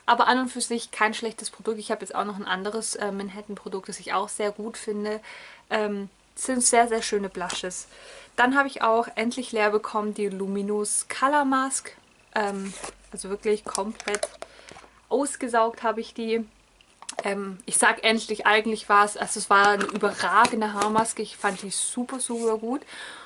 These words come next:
Und ich habe sie damals in unser Prote-, Projekt geholt, damit ich mich sozusagen zwinge, einmal die Woche eine Haarmaske zu machen, weil ich so ein bisschen ein fauler Mensch bin in solchen Sachen. Und dafür war die traumhaft. Ganz, ganz tolles Produkt. Ähm,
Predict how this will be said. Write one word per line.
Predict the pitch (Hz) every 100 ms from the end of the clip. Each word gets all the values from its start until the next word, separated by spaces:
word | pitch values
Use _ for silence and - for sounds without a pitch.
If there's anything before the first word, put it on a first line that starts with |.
| - -
Und | 220 220 220
ich | -
habe | -
sie | -
damals | 220 202 226 226
in |
unser | 208 -
Prote-, | 214 202 196 -
Projekt | - 220 226 -
geholt, | 208 214 208 208 202
damit | 196 202
ich | -
mich | 202 -
sozusagen | 196 - 202 -
zwinge, | - 226 240
einmal | 208 214 214
die | 208
Woche | 208 208
eine | 190
Haarmaske | 202 226 247 - 233
zu | -
machen, | 220 202
weil | 196 190
ich |
so | 214
ein |
bisschen | 202 208 202
ein |
fauler | - 196 185
Mensch | 185 226 247
bin | - 240
in | 233
solchen | 226 226 220
Sachen. | 226 233 285 - - - - - - -
Und | 226 214
dafür | 208 208
war | 190 185
die | 185
traumhaft. | - - 175 165 175 170 - -
Ganz, | 208 220 220
ganz | 214 208
tolles | - 196 190
Produkt. | - 190 190 185 _ -
Ähm, | 196 180 175 175